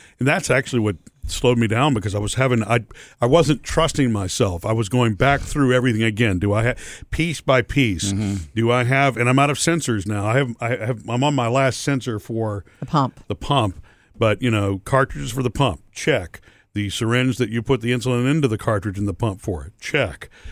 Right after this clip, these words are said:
Speaker 1: The,
Speaker 3: You don't
Speaker 1: uh,
Speaker 3: wanna be in
Speaker 1: the
Speaker 3: the middle of the woods and
Speaker 1: right.
Speaker 3: not have that stuff.
Speaker 1: The tubing, the cannula. I mean, all of that.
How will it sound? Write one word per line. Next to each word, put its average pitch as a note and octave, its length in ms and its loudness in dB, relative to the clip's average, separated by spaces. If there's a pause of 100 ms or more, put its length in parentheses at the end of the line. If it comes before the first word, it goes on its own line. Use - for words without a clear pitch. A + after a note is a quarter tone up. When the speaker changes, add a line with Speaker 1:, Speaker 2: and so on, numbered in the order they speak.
(320)
Speaker 1:
The, A2 40 -2
Speaker 3:
You - 140 -8
don't A#2 340 4
Speaker 1:
uh, A#3+ 60 8
Speaker 3:
wanna B3 100 6
be B3 80 8
in A3+ 60 6
Speaker 1:
the A3+ 40 4
Speaker 3:
the A3 40 6
middle A3 120 4
of F#3+ 80 0
the F#3+ 60 6
woods E3+ 360 4
and D#3 80 4
Speaker 1:
right. D3+ 80 6
Speaker 3:
not D#3+ 80 4
have D#3 200 4
that A#2 160 2
stuff. - 140 0
Speaker 1:
The C#3+ 60 4
tubing, B2 600 0 (160)
the C3 100 0
cannula. C3+ 720 2 (180)
I - 60 -6
mean, B2+ 160 2
all C#3 180 6
of D#3 60 6
that. B2+ 260 4